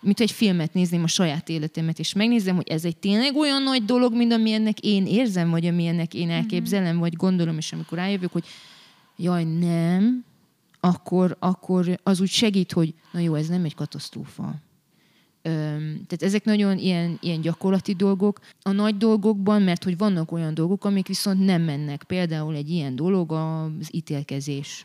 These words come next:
Speaker 1: ami egy bűn, tetszik, nem tetszik. És, öm, ez egy olyan dolog, amivel a Jóistenhez megyek újra és újra, hogy ezt,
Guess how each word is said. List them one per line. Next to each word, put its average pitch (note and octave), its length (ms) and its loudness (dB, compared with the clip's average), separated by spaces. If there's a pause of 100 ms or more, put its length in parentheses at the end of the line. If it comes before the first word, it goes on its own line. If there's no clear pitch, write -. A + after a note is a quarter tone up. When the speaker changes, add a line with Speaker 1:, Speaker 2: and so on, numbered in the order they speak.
(100)
Speaker 1:
ami D#3+ 380 0
egy - 260 -14 (340)
bűn, D#3 400 0
tetszik, - 340 -16
nem F#3 160 -4
tetszik. E3 500 -6 (220)
És, E3+ 420 0
öm, E3 480 -2 (440)
ez F3 120 -2
egy E3+ 200 2
olyan F3 180 4
dolog, F3+ 220 2
amivel F3 240 -2
a E3+ 40 0
Jóistenhez E3 560 0
megyek D#3 280 -2
újra D#3 200 0
és C#3+ 180 -6
újra, D#3 280 -2
hogy D#3 220 -8
ezt, - 380 -10